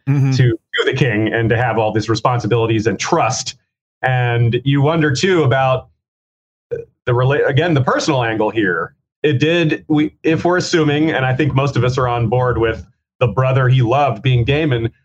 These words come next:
Speaker 1: Yeah.
Speaker 2: well, it's hard to argue against Daemon loving him back if Daemon was that great of a person.
Speaker 1: Mm-hmm.
Speaker 2: And just, and especially if Daemon didn't love him, would Bloodraven really have loved Daemon if Blo-, if Daemon wasn't a fan of him?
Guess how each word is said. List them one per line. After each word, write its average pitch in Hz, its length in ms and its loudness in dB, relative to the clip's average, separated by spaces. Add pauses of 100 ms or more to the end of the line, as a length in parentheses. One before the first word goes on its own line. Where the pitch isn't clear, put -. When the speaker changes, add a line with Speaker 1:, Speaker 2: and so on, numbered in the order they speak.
Speaker 1:
Yeah. 123 120 0
Speaker 2:
well, 156 360 0 (880)
it's 160 200 -2
hard 254 520 0
to 214 160 0
argue 185 500 0
against 156 440 0
Daemon 156 360 0
loving 143 340 -2
him 131 240 -2
back 120 460 -6 (320)
if 147 160 0
Daemon 156 320 0
was 139 160 0
that 139 220 -2
great 139 200 0
of 127 60 -2
a 117 60 0
person. 165 480 -2 (280)
Speaker 1:
Mm-hmm. 143 80 2
Speaker 2:
And 123 160 2
just, 123 180 0 (640)
and 139 140 0
especially 165 480 0
if 139 80 2
Daemon 143 380 2
didn't 151 340 0
love 220 260 0
him, 262 200 0
would 165 160 2
Bloodraven 147 520 0
really 135 240 0
have 123 140 0
loved 117 260 -2
Daemon 127 340 0
if 117 160 -4
Blo-, 113 220 -2
if 120 200 -2
Daemon 117 360 -2
wasn't 107 440 0
a 98 60 -8
fan 113 280 -2
of 131 80 2
him? 151 300 0